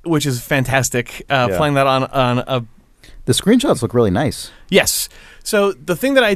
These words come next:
Speaker 1: I didn't do a lot of reading on, on, uh, Sonic Mania other than just saw people say, "Oh, it's, it's good.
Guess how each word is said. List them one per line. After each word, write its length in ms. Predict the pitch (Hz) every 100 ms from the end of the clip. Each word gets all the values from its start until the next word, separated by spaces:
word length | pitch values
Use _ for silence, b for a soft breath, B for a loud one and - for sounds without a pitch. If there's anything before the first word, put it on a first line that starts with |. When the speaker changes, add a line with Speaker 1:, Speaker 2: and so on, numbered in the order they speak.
| 175 196
Speaker 1:
I 120 | 254
didn't 200 | 240 220
do 140 | 190
a 20 |
lot 140 | 180 160
of 100 | 135
reading 220 | 135 127
on, 260 | 127 123 123
on, 360 | 123 120 120 120
uh, 200 | 120 117
Sonic 260 | 147 135
Mania 300 | 117 120 120 -
other 220 | 131 131
than 140 | 127
just 160 | 120 -
saw 140 | 135
people 240 | 127 131 117
say, 300 | - 117 113 -
"Oh, 120 | 131
it's, 200 | 123 - -
it's 240 | 120 -
good. 400 | 117 110 92 95